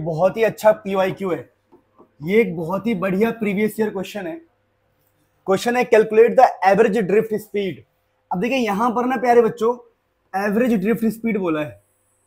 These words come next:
अब देखिए आपको पता है ये drift तो average ही होता है, अरे drift velocity होता है क्या? Average ही तो होता है वो। अब लिखा है कि भाई copper wire है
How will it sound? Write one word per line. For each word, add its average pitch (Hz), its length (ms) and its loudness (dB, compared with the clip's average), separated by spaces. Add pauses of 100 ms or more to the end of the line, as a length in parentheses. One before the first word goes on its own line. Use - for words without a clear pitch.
(1500)
अब 175 100 0
देखिए 226 300 0 (480)
आपको 233 240 0
पता 214 200 -4
है 233 60 2
ये 233 80 2
drift 190 300 -2
तो 226 80 -2
average 190 280 0
ही 190 60 -6
होता 170 240 -4
है, 165 120 -14 (2000)
अरे 175 140 -6
drift 170 220 -6
velocity 190 300 -2
होता 196 140 -2
है 208 60 -2
क्या? 185 160 -2
Average 175 220 -4
ही 208 60 -4
तो 196 80 -4
होता 190 160 -2
है 233 60 0
वो। 226 260 -6 (840)
अब 170 80 -4
लिखा 208 240 6
है 233 100 6
कि 226 120 -2
भाई 214 360 2 (500)
copper 190 360 4
wire 208 320 6
है 220 480 6